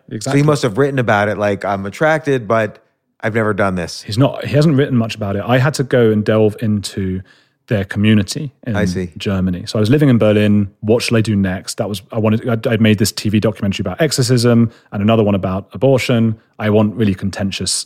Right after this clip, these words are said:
Speaker 2: issues. And, um, it so happened in Germany, they have the world's only clinic that doesn't report these people. <sighs> I should, I hate saying these people, not saying the word, but YouTube does demonetize it.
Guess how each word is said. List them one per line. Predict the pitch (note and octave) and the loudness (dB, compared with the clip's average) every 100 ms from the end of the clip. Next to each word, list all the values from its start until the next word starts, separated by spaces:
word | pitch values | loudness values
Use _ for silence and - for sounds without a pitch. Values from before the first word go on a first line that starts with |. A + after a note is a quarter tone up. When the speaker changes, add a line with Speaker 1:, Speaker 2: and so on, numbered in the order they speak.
| _ | _
Speaker 2:
issues. | A#2+ G#2+ G#2+ G2 G#2 - - - - _ - | -4 -2 -2 -6 -8 -12 -20 -20 -20 _ -4
And, | G#2 G2+ G2+ G2 G2 - - | -2 0 0 0 0 -2 -8
um, | F#2+ F#2 F#2 F#2 F#2+ - | -4 -2 -2 -2 -2 -6
it | G#2 | -6
so | - G#2 | -2 0
happened | C3 C3 A2+ | 0 2 2
in | G2 | 2
Germany, | F#2+ A2 G#2+ G2+ G2 A2+ - | 2 4 4 4 0 -2 -6
they | G#2+ | -4
have | G2 F#2+ F2+ - G#2+ | -4 -6 -8 -12 -12
the | |
world's | F#2+ F#2+ F#2 - - | -4 -2 -2 -4 -6
only | A2 F2+ F2 | -4 -4 -4
clinic | - A2 G2 - | -2 -2 -2 -6
that | G#2 G2+ - _ - | -12 -12 -18 _ -4
doesn't | A2 G2+ A2+ | -2 -2 -6
report | G2+ - G2 F#2+ - - _ | -8 -6 -6 -6 -8 -16 _
these | F2+ E2+ | -10 -8
people. | F#2 F2 F#2 E2+ E2 _ _ _ _ _ - | -8 -8 -6 -8 -10 _ _ _ _ _ -20
<sighs> | |
I | - - - - - | -20 -20 -20 -20 -16
should, | - - _ G#2+ A2 G#2+ - - | -16 -16 _ -12 -10 -12 -12 -10
I | |
hate | - C3+ | -4 -2
saying | A#2 G2 F#2+ | -2 -4 -4
these | F2+ | -4
people, | G#2+ G#2 | 0 2
not | G#2 | 2
saying | G#2 G2 | 0 0
the | |
word, | G2+ G#2 F#2+ | 2 2 0
but | F#2+ | -2
YouTube | G#2 G#2 F#2+ | -2 -2 -4
does | G#2+ G2 | -4 -4
demonetize | - G2+ F#2+ F#2+ F2+ E2+ E2+ - | -6 -4 -2 -4 -6 -8 -10 -10
it. | - | -12